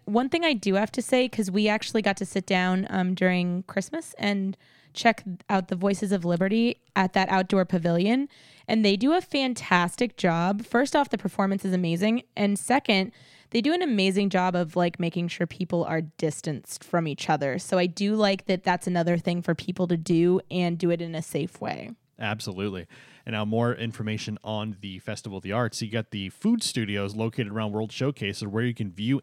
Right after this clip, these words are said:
Speaker 2: and eat great works of art. The, v-, f-, pr-, uh,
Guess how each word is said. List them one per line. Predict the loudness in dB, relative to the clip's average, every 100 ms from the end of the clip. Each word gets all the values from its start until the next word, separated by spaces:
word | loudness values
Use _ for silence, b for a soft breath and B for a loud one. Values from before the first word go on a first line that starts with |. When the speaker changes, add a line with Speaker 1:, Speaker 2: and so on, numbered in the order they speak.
| -4
Speaker 2:
and | -6 -6 -10
eat | -10 -10 -10
great | -8 -8
works | -6 -8 -8
of | -16 -8
art. | -8 -8 -12 _ b b b b
The, | -8 -8 -8 _ _ _ _ -8
v-, | -8 -8 -16
f-, | -20 _
pr-, | -4 -4 -4 -8
uh, | -6 -6